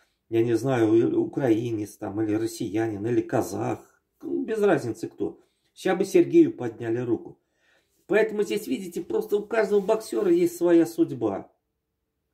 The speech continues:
Своя судьба, у кого-то она более гладкая, у кого-то она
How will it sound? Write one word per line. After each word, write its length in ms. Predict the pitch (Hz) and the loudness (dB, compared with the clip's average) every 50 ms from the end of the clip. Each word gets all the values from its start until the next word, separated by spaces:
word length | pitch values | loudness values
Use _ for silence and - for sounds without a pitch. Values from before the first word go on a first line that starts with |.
| _ _ _ _ _ _ | _ _ _ _ _ _
Своя 380 | - - 120 147 165 190 185 | -20 -6 0 0 2 2 2
судьба, 440 | 175 - - 196 139 139 180 202 208 | 0 0 -2 -2 -2 0 0 2 4
у 100 | 185 156 | 4 2
кого-то 440 | - - 165 180 208 202 196 - 151 | 2 2 0 0 0 -2 -2 -2 -6
она 380 | 147 143 143 135 127 - - _ | -4 -2 -2 -4 -4 -4 -10 _
более 580 | - - 127 131 120 110 131 165 175 160 143 127 | -12 -8 -8 -6 -4 2 6 6 6 6 6 4
гладкая, 560 | 104 104 113 143 156 151 - - - 135 120 | 0 -2 -2 0 -2 -4 -6 -8 -6 -6 -4
у 80 | 123 120 | -4 -6
кого-то 440 | - - 170 185 196 180 180 - | -4 -6 -4 -2 -2 -4 -4 -6
она 300 | 143 139 135 131 123 123 | -8 -6 -6 -6 -8 -8